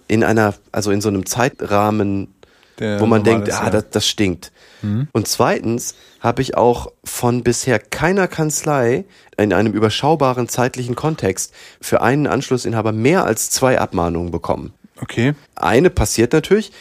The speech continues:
Speaker 1: zwei passiert manchmal auch,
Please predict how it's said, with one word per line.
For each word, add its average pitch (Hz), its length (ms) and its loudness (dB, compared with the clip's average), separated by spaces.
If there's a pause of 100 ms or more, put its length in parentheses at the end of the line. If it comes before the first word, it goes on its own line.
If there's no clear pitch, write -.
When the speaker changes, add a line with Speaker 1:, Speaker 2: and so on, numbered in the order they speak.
(300)
Speaker 1:
zwei 101 360 0
passiert 160 720 0 (320)
manchmal 156 840 0
auch, 120 540 2